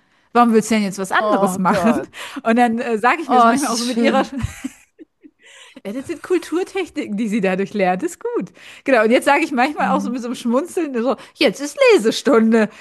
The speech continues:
Speaker 1: Warum machst du denn da was anderes? Ist doch Lesestunde.“ Und dann setze ich mich mit meinem Buch hin und mach
Speaker 2: Tante Sabrina,
Speaker 1: Lesestunde.
Speaker 2: setz dich hin. Oh, ist das süß.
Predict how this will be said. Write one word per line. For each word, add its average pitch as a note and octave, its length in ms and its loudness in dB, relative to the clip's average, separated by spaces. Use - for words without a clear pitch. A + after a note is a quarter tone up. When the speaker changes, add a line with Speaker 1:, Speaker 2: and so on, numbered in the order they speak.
Speaker 1:
Warum C#4 240 4
machst A3+ 220 0
du C4 60 2
denn A#3+ 180 4
da A3 140 4
was B3+ 160 2
anderes? C4+ 500 2
Ist - 200 -4
doch C#4+ 120 0
Lesestunde.“ A3+ 580 -2
Und - 80 -16
dann G#3+ 120 -8
setze G3+ 180 -8
ich C#4 60 -8
mich E4 100 -8
mit D#4+ 80 -4
meinem A3 200 0
Buch G3+ 180 -6
hin E4 80 -6
und E4+ 80 -6
mach F4+ 140 2
Speaker 2:
Tante F4 80 2
Sabrina, C#4+ 480 2
Speaker 1:
Lesestunde. - 20 2
Speaker 2:
setz C4+ 220 0
dich F#4 180 0
hin. B3 360 0
Oh, G#3+ 160 -4
ist G#3 180 -8
das A3+ 220 -16
süß. G3+ 960 -6